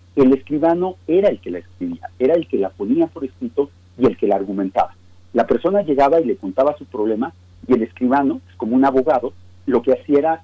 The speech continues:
crear una argumentación jurídica lo más plausible posible y, sobre todo, lo más favorable posible al, al que presentaba la demanda, ¿no? Entonces, pues,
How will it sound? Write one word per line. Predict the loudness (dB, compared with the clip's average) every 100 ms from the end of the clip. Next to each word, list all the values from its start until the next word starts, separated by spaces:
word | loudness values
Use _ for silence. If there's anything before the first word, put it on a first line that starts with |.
| -4
crear | 0 2 0
una | -2 -4
argumentación | -4 -6 -6 -8 -8
jurídica | -8 -8 -8 -8 -8 -10 _ _ _
lo | 0 2 4
más | 2 0 -2 -16 -20 -20 -20 -20 -20 -8 0
plausible | 2 0 -4 -2 -2
posible | -2 -8 -6 -4 -4 -6 -18 -12
y, | 0
sobre | 2 2
todo, | 2 2 2 -2 -18 -6
lo | 2 4 4
más | 2 2 0 -10 -4
favorable | 0 2 2 0 -2 -4 -10
posible | -12 -10 -6 -4 -4 -8 -20 -6
al, | -2 -2 -2 -10 -8
al | -6 -4
que | -4
presentaba | -4 0 4 4
la | 4
demanda, | 0 -4 -8 -12
¿no? | -14 -14 -20 -20 -6
Entonces, | -2 0 -2
pues, | -4